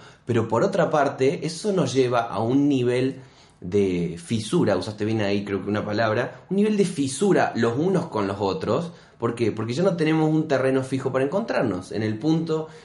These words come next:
en el cual, eh, tu definición de algo ya no se encuentre con la mía, en el punto en el cual tus expectativas,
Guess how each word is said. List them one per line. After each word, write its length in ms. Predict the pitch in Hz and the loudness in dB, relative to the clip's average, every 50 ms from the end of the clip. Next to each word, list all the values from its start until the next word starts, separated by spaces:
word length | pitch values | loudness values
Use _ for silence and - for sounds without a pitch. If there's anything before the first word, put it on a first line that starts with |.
| - _ | -20 _
en 160 | - 98 104 | -4 -2 0
el 220 | 101 104 104 104 104 | 2 2 0 -2 -2
cual, 440 | 107 117 113 101 90 85 85 85 - - - _ | 0 0 2 2 2 0 -4 -6 -10 -18 -20 _
eh, 760 | - 92 92 87 87 85 85 85 82 82 80 80 80 80 80 - - _ _ _ _ - _ | -6 -4 -2 0 0 0 0 0 0 -2 -4 -6 -8 -10 -14 -16 -20 _ _ _ _ -4 _
tu 140 | 131 131 | 2 2
definición 680 | 131 127 113 - 120 110 110 110 107 120 131 123 120 113 | 2 2 0 -2 -2 -2 -2 -2 -2 -2 -2 -2 -2 -2
de 100 | 113 110 | -2 0
algo 560 | 110 110 104 101 90 87 90 85 82 85 - - _ - - _ _ - - | 0 2 2 0 0 -2 -4 -4 -6 -8 -12 -18 _ -20 -20 _ _ -18 -16
ya 240 | - 92 110 120 127 | -8 0 0 2 2
no 100 | 131 131 | 2 0
se 120 | 127 - 127 | 0 -2 -2
encuentre 500 | 117 117 113 - 131 131 135 127 123 117 107 | -2 -2 0 2 4 4 4 4 2 0 2
con 140 | 123 117 117 | 2 2 2
la 80 | 117 | 4
mía, 420 | 123 143 165 170 160 151 143 143 135 - | 4 2 2 2 2 2 0 0 -2 -2
en 100 | 104 101 | -2 -2
el 160 | 98 101 - | -2 -2 -2
punto 260 | 123 127 127 - 120 | 0 0 0 0 0
en 60 | 110 | 0
el 160 | 107 107 104 | 0 -2 0
cual 280 | 107 127 123 120 110 - - - - - _ _ _ _ | 2 2 2 2 2 -2 -8 -16 -20 -20 _ _ _ _
tus 200 | 165 180 170 156 | 2 2 4 2
expectativas, 1400 | 120 117 - - - 123 - - - - 120 117 - - - 170 175 147 131 127 120 123 127 - - - - | -2 -4 -4 -4 -4 -4 -4 -4 0 2 2 2 2 -2 -2 -2 0 2 2 2 2 0 -2 -6 -14 -18 -20